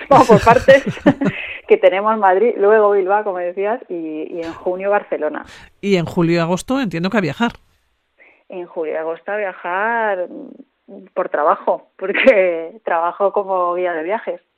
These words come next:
Speaker 1: en verano,
Speaker 2: ¿Dónde,
Speaker 1: o sea
Speaker 2: dónde vas
Speaker 1: que
Speaker 2: este año, Itziar? Cuéntanos.
Speaker 1: Pues normalmente viajo por Europa y por Estados Unidos. Desde, pf, Islandia, Escocia o varios lugares de Italia hasta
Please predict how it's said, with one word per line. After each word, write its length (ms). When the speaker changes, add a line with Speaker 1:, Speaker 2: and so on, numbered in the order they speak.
Speaker 1:
en 120
verano, 300
Speaker 2:
¿Dónde, 100
Speaker 1:
o 20
sea 120
Speaker 2:
dónde 180
vas 140
Speaker 1:
que 60
Speaker 2:
este 200
año, 180
Itziar? 440
Cuéntanos. 540
Speaker 1:
Pues 160
normalmente 500
viajo 280
por 100
Europa 540
y 100
por 180
Estados 320
Unidos. 360
Desde, 840
pf, 380
Islandia, 580
Escocia 680
o 300
varios 300
lugares 320
de 100
Italia 600
hasta 520